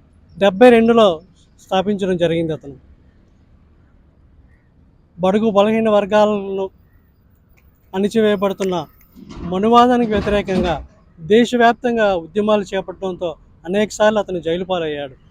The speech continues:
మూఢనమ్మకాలకు వ్యతిరేకంగా పోరాడిన కందుకూరి వీరేశలింగం సమకాలీనులు పెరియార్ ఈవి రామస్వామి. ఆయన ఆశయాలకు అనుగుణంగా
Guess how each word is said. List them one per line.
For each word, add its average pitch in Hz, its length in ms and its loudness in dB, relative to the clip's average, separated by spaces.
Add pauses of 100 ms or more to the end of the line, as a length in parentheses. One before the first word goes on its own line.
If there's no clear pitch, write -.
(840)
మూఢనమ్మకాలకు 208 760 0
వ్యతిరేకంగా 196 680 -4
పోరాడిన 175 500 -6 (680)
కందుకూరి 214 440 0
వీరేశలింగం 202 720 -2
సమకాలీనులు 196 720 -6 (560)
పెరియార్ 180 260 -2
ఈవి 185 220 -4
రామస్వామి. 160 600 -10 (1000)
ఆయన 202 280 0
ఆశయాలకు 208 600 2
అనుగుణంగా 202 600 -2